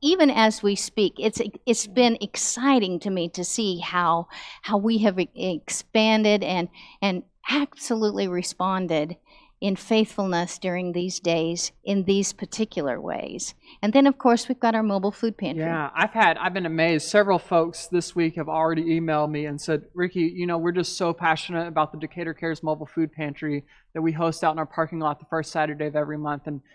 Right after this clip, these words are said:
Speaker 2: and you know, on a normal month, we serve a hundred to a hundred twenty families
Speaker 1: Right, right.
Speaker 2: that are already living on the edge of food insecurity, not being able to consistently put food on the table for themselves and their children and their grandchildren. And they said, "Ricky, I,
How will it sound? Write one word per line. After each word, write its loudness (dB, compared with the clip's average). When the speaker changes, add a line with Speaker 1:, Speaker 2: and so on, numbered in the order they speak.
Speaker 2:
and 0
you 2
know, 4
on 2
a 2
normal 2
month, 0
we -4
serve -2
a -4
hundred -4
to -4
a -8
hundred -8
twenty -8
families -10
Speaker 1:
Right, -16
right. -20
Speaker 2:
that -4
are -2
already 2
living -2
on -4
the -6
edge -2
of -12
food 0
insecurity, -6
not -4
being 0
able -2
to -8
consistently -4
put -12
food 2
on -2
the -8
table -4
for -10
themselves -2
and -8
their -10
children -8
and -12
their -12
grandchildren. -8
And -10
they -4
said, -6
"Ricky, -2
I, 0